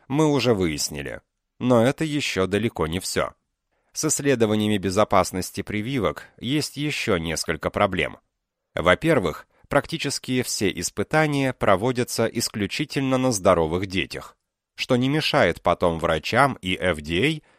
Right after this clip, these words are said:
рекомендовать прививку и не очень здоровым детям, и недоношенным, и даже детям более младшего возраста, и не только детям.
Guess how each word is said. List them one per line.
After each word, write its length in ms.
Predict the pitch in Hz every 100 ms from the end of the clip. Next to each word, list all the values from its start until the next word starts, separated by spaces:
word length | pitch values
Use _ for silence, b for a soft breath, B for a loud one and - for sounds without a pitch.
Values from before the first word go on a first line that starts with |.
| b
рекомендовать 840 | - - 160 139 131 123 113 120 -
прививку 680 | 117 95 107 - 101 92 -
и 100 | 160
не 160 | 131 82
очень 400 | 76 123 - 147
здоровым 580 | 117 127 127 120 117 107
детям, 440 | 117 110 113 107 _
и 80 | 175
недоношенным, 920 | 180 117 85 80 117 143 139 135 123 _ -
и 100 | 127
даже 360 | 131 143 117
детям 520 | 92 104 127 147 127 107
более 300 | 98 92 95
младшего 500 | 95 101 - 123 131
возраста, 800 | 127 82 78 78 - 69 57 _ _ 143
и 100 | 160
не 120 | 165
только 380 | - 85 - 143
детям. 460 | 156 131 73 -